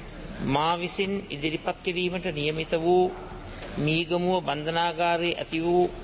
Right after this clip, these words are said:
නොසන්සුන්තාවය, අ,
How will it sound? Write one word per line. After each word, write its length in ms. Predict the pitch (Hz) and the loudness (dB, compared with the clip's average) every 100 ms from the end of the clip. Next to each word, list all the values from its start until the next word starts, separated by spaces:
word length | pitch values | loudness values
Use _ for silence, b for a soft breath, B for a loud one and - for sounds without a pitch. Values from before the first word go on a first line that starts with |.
| - - - - - - | -12 -14 -12 -10 -8 -6
නොසන්සුන්තාවය, 1300 | 143 143 170 180 180 - 180 170 170 160 170 175 180 180 165 - - - - - - - - - - | -4 -2 0 0 -4 -2 -4 0 2 2 2 2 4 4 0 -4 -10 -10 -10 -10 -10 -10 -12 -12 -8
අ, 120 | - | -4